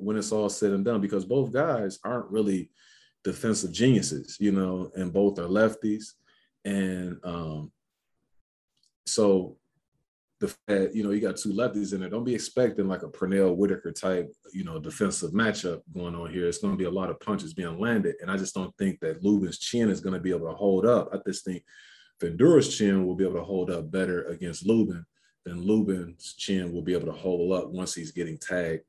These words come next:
against Fundora. And if Lubin just had, was better defensively,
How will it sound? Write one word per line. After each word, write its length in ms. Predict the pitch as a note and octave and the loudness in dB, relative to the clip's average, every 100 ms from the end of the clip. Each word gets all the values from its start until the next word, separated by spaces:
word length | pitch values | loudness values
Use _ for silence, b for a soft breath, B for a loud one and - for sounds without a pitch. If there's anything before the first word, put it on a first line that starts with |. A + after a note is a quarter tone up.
| _ - | _ -10
against 460 | D#2+ F2 E2 - - | -8 -6 -8 -8 -8
Fundora. 520 | D#2 D#2 D#2+ D2+ - _ _ _ _ | -2 4 4 2 -8 _ _ _ _
And 380 | F#2 F2 E2+ D#2+ | -8 -6 -6 -6
if 240 | G2+ F2 F2 | -6 -6 2
Lubin 340 | B2+ D#3+ D3 | 4 6 4
just 220 | A2+ G2+ | 4 0
had, 380 | A2 G#2+ G2 F2+ | 2 4 2 0
was 140 | F#2 E2 | -4 0
better 260 | A2 G2+ | 2 4
defensively, 800 | F2 E2+ B2 C3+ C#3+ C#3 C#3+ C#3 | 2 -2 0 2 2 2 2 0